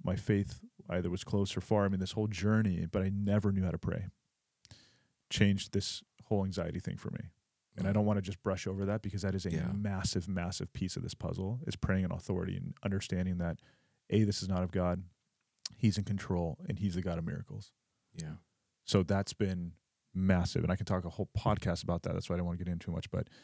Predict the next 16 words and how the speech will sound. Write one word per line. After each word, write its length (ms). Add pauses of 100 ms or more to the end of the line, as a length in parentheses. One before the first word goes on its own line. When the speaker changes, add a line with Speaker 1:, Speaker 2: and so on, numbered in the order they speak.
(240)
Speaker 1:
I've 100
been 100
doing 180
that 120
over 100
the 60
last 320
year. 400
I 140
start 440
every 240 (460)
morning 400
that 180
way, 360 (120)
declaring 440
that 200